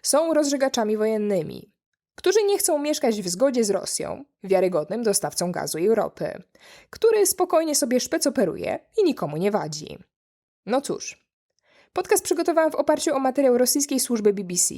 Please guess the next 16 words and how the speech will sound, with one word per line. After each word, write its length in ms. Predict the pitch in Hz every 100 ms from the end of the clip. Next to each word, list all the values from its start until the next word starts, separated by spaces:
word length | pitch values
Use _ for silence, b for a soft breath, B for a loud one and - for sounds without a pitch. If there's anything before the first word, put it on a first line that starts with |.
| 233
z 100 | 269
dnia 180 | 320 349
jedenastego 560 | 330 285 254 226 196
kwietnia 560 | 185 - - 156 170 -
o 100 | 339
następującym 640 | 330 254 220 170 - -
tytule. 540 | 160 185 160 156 - - _ _ _ _ _ _
Przeciwko 460 | - 294 392 -
Rosji 520 | 196 - - 185 254 -
bez 220 | 190 -
Ameryki. 720 | 202 220 180 147 - 185 - - _ _ -
Jak 200 | 415 254
zbroi 300 | 190 - -
się 140 | -
Europa? 540 | 196 214 175 - 151 - _ _ _ _ _ _ _
<clears throat> 100 | -